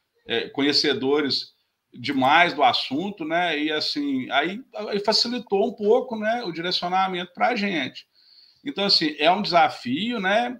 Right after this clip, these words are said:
por enquanto a gente tem investido, né, e agora estamos começando a colher os frutos. Então, assim, estamos muito felizes, muito confiantes, é, agradecemos demais o Pindorama aí por todo o apoio, né,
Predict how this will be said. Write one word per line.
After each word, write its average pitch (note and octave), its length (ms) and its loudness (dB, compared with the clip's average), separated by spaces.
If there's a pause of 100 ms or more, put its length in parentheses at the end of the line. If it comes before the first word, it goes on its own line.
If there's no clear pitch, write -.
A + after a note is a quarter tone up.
(140)
por D3+ 100 -2
enquanto D3+ 340 -2
a C#3 40 0
gente C3+ 240 -6
tem C#3+ 240 -2
investido, C#3 840 -4
né, G3 260 -2 (760)
e D3 120 2
agora D#3 400 6
estamos F#3+ 200 -4
começando D#3+ 540 -2
a G3 40 -6
colher G#3 260 0
os A3 140 -2
frutos. - 520 -4 (580)
Então, A2+ 260 -2
assim, C3 580 0
estamos C#3 360 -2
muito E3 240 -4
felizes, D#3+ 680 -2
muito D#3 240 -6
confiantes, E3 920 -2 (460)
é, B2+ 340 0
agradecemos C#3+ 600 0
demais E3+ 560 4
o F3 60 -6
Pindorama C#3+ 680 0
aí D3 80 -2
por C3+ 180 -8
todo C#3 200 -4
o C#3+ 60 0
apoio, C#3+ 680 0
né, C#3 640 2